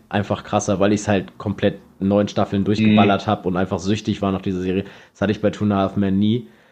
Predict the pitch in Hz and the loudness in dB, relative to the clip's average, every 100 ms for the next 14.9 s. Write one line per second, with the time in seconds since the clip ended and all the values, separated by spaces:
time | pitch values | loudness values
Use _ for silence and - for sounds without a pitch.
0 | _ - 110 104 104 131 139 - 131 - | _ 0 2 2 2 0 -2 -4 -6 -2
1 | 123 - 165 175 151 135 131 135 123 123 | -4 0 -2 0 -2 0 0 2 2 0
2 | 104 104 107 110 127 - 113 127 120 - | 0 0 0 2 2 2 2 4 4 2
3 | 123 120 107 113 139 135 123 131 123 147 | 2 2 0 0 2 2 2 2 2 4
4 | 160 147 117 - - 185 175 156 170 175 | 4 4 4 0 2 2 2 0 0 -2
5 | 180 180 160 156 160 156 175 151 147 - | 0 2 2 2 0 0 0 -2 -2 -8
6 | _ _ - 110 104 101 107 120 135 123 | _ _ -4 0 0 -2 -2 0 2 2
7 | 113 131 135 135 147 139 143 - 147 143 | 2 2 2 2 0 -2 -4 -2 -4 -4
8 | - 135 117 117 120 117 107 - 110 101 | -4 -8 -6 -6 -2 -2 -4 -4 -6 -4
9 | 107 - 101 - 98 95 98 104 104 135 | -4 -4 -10 -8 -4 0 2 2 2 0
10 | 139 165 139 - - 185 180 147 123 135 | 0 0 2 4 4 2 2 0 2 0
11 | - 135 - 123 135 - 131 - 113 - | 2 -2 -2 -6 -4 -6 -6 0 0 0
12 | 101 98 101 104 98 - - 117 117 127 | -2 0 0 0 -2 -4 -2 -2 0 0
13 | 143 127 131 127 120 120 117 110 - 104 | 0 2 2 4 2 2 0 0 -2 -4
14 | - 104 90 95 92 101 104 95 | -4 -6 -8 -4 0 2 2 2